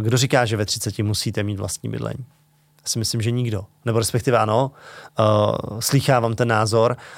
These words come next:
ale udělejte si ho sami.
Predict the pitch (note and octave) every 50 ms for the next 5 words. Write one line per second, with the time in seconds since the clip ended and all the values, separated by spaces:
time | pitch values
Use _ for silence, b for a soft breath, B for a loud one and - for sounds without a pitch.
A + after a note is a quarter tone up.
0 | B B - - A2 A2 A2 A2 A2 A2 A2 A2 A2 G#2+ G#2+ G#2+ _ _ _ _
1 | _ _ _ _ _ _ _ _ _ _ _ _ _ _ _ _ _ _ _ _
2 | - - - _ _ - - - D3+ B2 B2+ B2+ A#2+ - A#2+ - - B2 A#2+ G#2+
3 | - A2+ A2 A2 A2+ A2